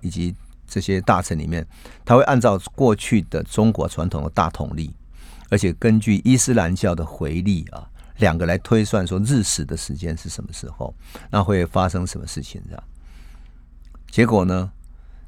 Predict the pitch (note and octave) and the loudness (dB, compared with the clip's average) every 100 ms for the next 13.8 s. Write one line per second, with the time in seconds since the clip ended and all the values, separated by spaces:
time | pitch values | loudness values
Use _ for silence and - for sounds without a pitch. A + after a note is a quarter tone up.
0 | - - C3+ - - F#3 E3+ - C#3+ F#2+ | -8 2 4 4 4 6 6 6 4 4
1 | A#2 G#2+ - E2 D#2+ F2 E2+ C#2+ - - | 2 2 0 -4 0 0 0 -4 -8 -20
2 | - - - - G#2 A2 A#2+ A2 - D2+ | -20 -20 -6 2 6 6 6 2 -4 -6
3 | D2+ - F#2+ - - B2+ G#2 - F#2+ F#2+ | -4 0 0 0 2 4 4 2 2 2
4 | E2+ - G#2 G2 F#2+ E2 E2+ D#2+ - - | 0 0 0 2 0 -2 -4 -6 -12 -14
5 | - - G#2 F#2 - - G2+ A2 B2+ C3 | -8 -2 0 -2 -10 -4 2 4 4 0
6 | E2 G2+ - F#2 - F2 - C2+ - - | -4 -2 0 0 0 -6 -6 -10 -12 -20
7 | - - - G2 G2+ G2 G2 F#2 F#2 G#2 | -20 -10 0 4 6 4 4 2 4 2
8 | D2 E2 F#2+ D#2+ E2 D#2 D2+ - - - | 2 -2 -2 -4 -4 -4 -6 -14 -18 -20
9 | - - - G#2 G2+ F#2+ E2 E2 D#2 D#2+ | -20 -20 -4 2 2 2 0 -2 -4 -6
10 | - F#2 F#2 E2 D#2+ D2 C#2+ - - - | -4 -2 -2 -2 -4 -8 -10 -14 -20 -20
11 | - E2 F#2+ D#2+ C#2+ C2+ - F#2 E2+ - | -12 -6 -4 -4 -6 -10 -8 -6 -6 -6
12 | D2+ - G2+ G2 F#2+ F#2 F#2 D#2 D#2+ - | -10 -4 -2 -2 -2 -4 -4 -4 -6 -4
13 | F2 D#2 - - C#2+ D#2+ F2 | -4 -4 -8 -10 -8 -6 -6